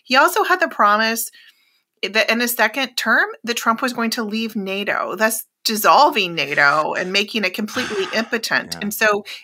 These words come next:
Speaker 1: he could invade Ukraine without ever having to worry about the West in any way, shape, or form. So why now?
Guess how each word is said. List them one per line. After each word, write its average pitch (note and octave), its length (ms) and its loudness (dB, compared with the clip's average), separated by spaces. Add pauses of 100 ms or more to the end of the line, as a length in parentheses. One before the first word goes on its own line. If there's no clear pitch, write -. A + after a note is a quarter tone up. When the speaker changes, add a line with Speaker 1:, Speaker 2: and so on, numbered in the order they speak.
Speaker 1:
he D4+ 200 -6
could A#3 180 -2
invade G3+ 340 0
Ukraine G#3 400 -4
without F#3+ 340 2
ever G#3 280 0
having F#3 580 -4 (760)
to G3+ 360 -6
worry F#3 640 2 (220)
about F3 460 4 (520)
the G3+ 100 -2
West F#3+ 600 0 (320)
in G3+ 240 -2
any G#3+ 240 -2
way, F#3+ 180 -2
shape, F3+ 300 -4
or E3 80 -4
form. - 400 -6
So - 160 -4
why G#3+ 420 4
now? B3+ 480 2